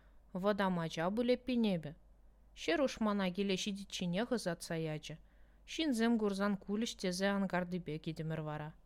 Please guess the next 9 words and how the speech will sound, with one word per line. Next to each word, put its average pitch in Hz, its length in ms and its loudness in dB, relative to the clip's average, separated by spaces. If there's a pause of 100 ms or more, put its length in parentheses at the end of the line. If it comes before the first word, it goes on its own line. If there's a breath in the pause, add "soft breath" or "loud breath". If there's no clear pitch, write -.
(1000)
Анне. 185 520 0 (1200)
Паян 254 540 0
анне 226 440 2
келет. 196 440 -2 (320 soft breath)
Келедех 294 680 0
пуль. 240 260 0 (500 soft breath)
Кындырла 220 540 0
да 285 140 0
житре, 247 420 -4